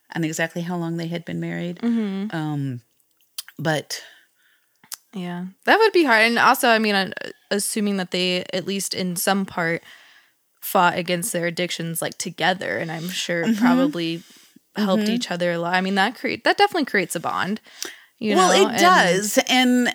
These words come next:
Speaker 1: and, um, and like I said, you know, the, the, I, I would think the fear of, of without having that person, I mean, is that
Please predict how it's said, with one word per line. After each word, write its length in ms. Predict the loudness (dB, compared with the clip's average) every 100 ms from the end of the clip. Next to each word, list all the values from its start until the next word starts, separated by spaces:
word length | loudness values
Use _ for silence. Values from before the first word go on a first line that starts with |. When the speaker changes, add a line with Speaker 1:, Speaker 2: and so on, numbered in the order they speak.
| 0
Speaker 1:
and, 680 | 2 2 2 0 0 0 0
um, 600 | 0 0 0 0 -2 -4 -10 -18 -20 -20 -20 -20 -20 _ _ _ _ _ _
and 140 | 2
like 180 | 4 4
I 60 | 2
said, 200 | 0 -2
you 100 | -2
know, 100 | 0
the, 140 | -2
the, 420 | 0 2 2 0 -6 _ -20 _ _ _ _ _ _ _ 2
I, 260 | 2 2 0
I 100 | 0
would 140 | 0 -2
think 160 | -2
the 80 | -4
fear 580 | -6 -2 2 4 4 4
of, 320 | 0 -2 -8 -18 -20 -20 _ _ _ _ _ _ _ _ -8
of 100 | -6
without 300 | 0 0 0
having 500 | -2 -2 -2 -2 0
that 240 | 0 -2
person, 300 | -4 -6 -4
I 20 |
mean, 120 | -4
is 100 | -4
that 240 | 0 0